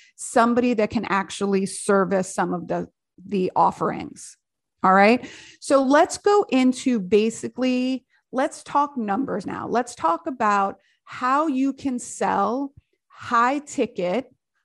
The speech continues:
low volume so that you don't run yourself into the ground when you're trying to reach that three hundred thousand dollar revenue mark in your business. Okay. So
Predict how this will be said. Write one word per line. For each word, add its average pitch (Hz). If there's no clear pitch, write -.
low 220
volume 190
so -
that 240
you 208
don't 208
run 196
yourself 190
into -
the 185
ground 202
when 226
you're 240
trying 214
to 214
reach 196
that 180
three 202
hundred 196
thousand 180
dollar 180
revenue 175
mark 175
in 185
your 170
business. -
Okay. 202
So 240